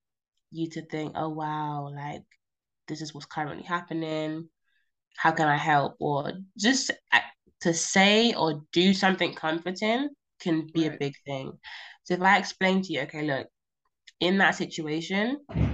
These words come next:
Speaker 1: you could have done this, that, or the other, but you didn't do either of them."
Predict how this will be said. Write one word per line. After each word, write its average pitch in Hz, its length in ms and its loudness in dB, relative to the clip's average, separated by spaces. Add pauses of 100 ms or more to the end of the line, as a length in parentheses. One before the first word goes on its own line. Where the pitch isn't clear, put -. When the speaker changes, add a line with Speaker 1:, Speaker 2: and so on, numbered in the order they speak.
Speaker 1:
you 170 160 -2
could 185 280 4
have 160 260 -2
done 147 480 0 (560)
this, 160 440 0 (160)
that, 156 360 6
or 156 160 2
the 147 160 -6
other, 143 380 2
but 147 100 -4
you 156 160 -4
didn't 156 280 2
do 160 140 -4
either 160 280 0
of 135 200 -2
them." 120 320 -8